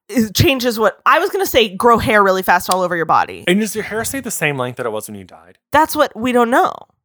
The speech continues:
Speaker 2: Do you think?
Speaker 1: Somebody, fans, now is your moment. Please email us if you know about their hair.
Speaker 2: And also, this is a real lesson in you
Speaker 1: Does
Speaker 2: have
Speaker 1: that mean that when the, when they walk, no, it has to be soft because the wind has to blow it.
Speaker 2: Yeah.
Speaker 1: Or they wouldn't look human.
Speaker 2: Can they trim their hair?
Speaker 1: Otherwise, when they walk, it would make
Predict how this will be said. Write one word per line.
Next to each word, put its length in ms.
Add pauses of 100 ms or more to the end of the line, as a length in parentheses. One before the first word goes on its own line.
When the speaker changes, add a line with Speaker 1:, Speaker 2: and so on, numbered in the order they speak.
(220)
Speaker 2:
Do 120
you 80
think? 360
Speaker 1:
Somebody, 640
fans, 720
now 60 (320)
is 60
your 180
moment. 420
Please 420
email 260
us 180
if 100
you 60
know 160
about 140
their 160
hair. 840
Speaker 2:
And 120
also, 480
this 340
is 140
a 80
real 140
lesson 320
in 220 (1000)
you 120
Speaker 1:
Does 100
Speaker 2:
have 100
Speaker 1:
that 180
mean 180
that 120
when 200
the, 220
when 220
they 140
walk, 600
no, 220
it 160
has 240
to 80
be 80
soft 320
because 220
the 100
wind 240
has 220
to 80
blow 280
it. 120
Speaker 2:
Yeah. 200
Speaker 1:
Or 120
they 100
wouldn't 300
look 160
human. 400
Speaker 2:
Can 120
they 120
trim 240
their 120
hair? 140
Speaker 1:
Otherwise, 240
when 120
they 100
walk, 360
it 40
would 160
make 220